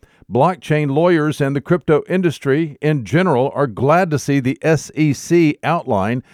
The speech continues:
how the Howey test applies to cryptocurrency. There are many unanswered questions, and the S E C guidance is a positive first step.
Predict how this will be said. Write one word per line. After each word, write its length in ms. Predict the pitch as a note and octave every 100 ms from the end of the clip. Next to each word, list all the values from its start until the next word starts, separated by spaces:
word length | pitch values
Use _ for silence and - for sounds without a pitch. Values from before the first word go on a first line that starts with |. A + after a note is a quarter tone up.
| _ _
how 180 | C3 C#3
the 120 | A2
Howey 400 | - E3+ D#3+ F#2+
test 360 | - G#2 B2+
applies 420 | G#2+ - C3 C#3 -
to 100 | G2
cryptocurrency. 960 | C#3 A#2+ A2+ G2+ D#3 D#3+ E2+ G2+ A2 _ _ _ _ -
There 200 | B2+ C#3+
are 180 | C3+ C3
many 540 | C3 F#3 E3+ F#2+ - _ _
unanswered 580 | D3+ D3+ D3+ C3 A#2+ G#2+
questions, 580 | - E3 E3 F#3 F3 - _ _ -
and 480 | D#3+ F3+ D3 C3 - _ _ _
the 240 | G2 G#2+ -
S 240 | D3+ -
E 100 | C#3
C 240 | B2 C#3+ A#2+
guidance 560 | C3+ D3+ C3 B2+ - -
is 160 | C3+
a 80 | C3+
positive 800 | A#2+ - F3 E3+ A2+ D2 A#1 _ _ _ _
first 480 | _ B2 B2+ - -
step. 500 | - B2 G#2+ - -